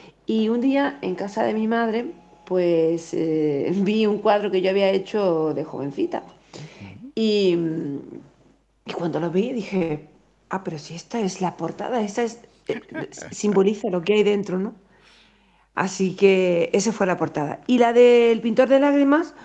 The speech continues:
Speaker 1: pues a medida que iba escribiéndolo, me iba imaginando el cuadro y lo iba pintando. Y después en el, en este, en el mar, en un mar de olivos, pues pinté un cuadro,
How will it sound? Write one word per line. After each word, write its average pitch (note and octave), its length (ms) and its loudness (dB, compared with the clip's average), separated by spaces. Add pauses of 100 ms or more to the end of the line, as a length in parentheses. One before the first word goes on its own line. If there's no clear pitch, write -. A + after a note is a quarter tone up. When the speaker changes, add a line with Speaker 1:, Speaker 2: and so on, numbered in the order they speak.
(180)
Speaker 1:
pues G3+ 240 2
a G3+ 60 4
medida A#3 440 2
que B3+ 160 2
iba B3 200 2
escribiéndolo, B3 720 2
me G3 340 2
iba G3+ 120 0
imaginando G#3+ 840 -2 (500)
el G#3+ 160 0
cuadro B3 380 2
y A#3+ 40 0
lo A3+ 80 2
iba F#3 220 0
pintando. D#3+ 540 -4 (1300)
Y A3+ 260 4
después A#3+ 540 2
en A#3+ 120 2
el, F#3+ 680 2
en G#3 220 0
este, B3 240 -2
en A#3 60 2
el G#3 120 2
mar, G#3 300 2
en G3 100 2 (180)
un A3 120 0
mar A3+ 160 2
de A#3 80 2
olivos, B3+ 480 0 (640)
pues G#3 360 2
pinté D4 840 2 (320)
un C4 200 2
cuadro, B3+ 580 2